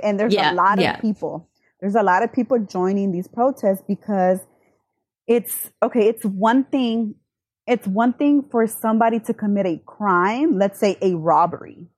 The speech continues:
Speaker 1: right? So I, I, to break this down, basically, what, the reason why people voted for this D A is because if I'm in a gang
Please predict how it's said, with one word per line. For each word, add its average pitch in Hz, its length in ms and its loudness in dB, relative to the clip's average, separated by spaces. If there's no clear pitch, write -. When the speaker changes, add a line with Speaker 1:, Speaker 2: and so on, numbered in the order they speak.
Speaker 1:
right? 185 200 0
So 254 400 0
I, 190 100 0
I, - 300 0
to 247 80 2
break 247 240 0
this 254 200 0
down, 180 420 0
basically, 226 640 -2
what, 202 220 0
the 202 80 2
reason 226 220 2
why 240 100 2
people 226 260 0
voted 190 440 2
for 196 180 0
this 190 180 -2
D 165 240 -8
A 214 300 2
is 180 220 -2
because 170 580 0
if 196 160 0
I'm 269 160 4
in 254 80 2
a 202 60 0
gang 165 440 -4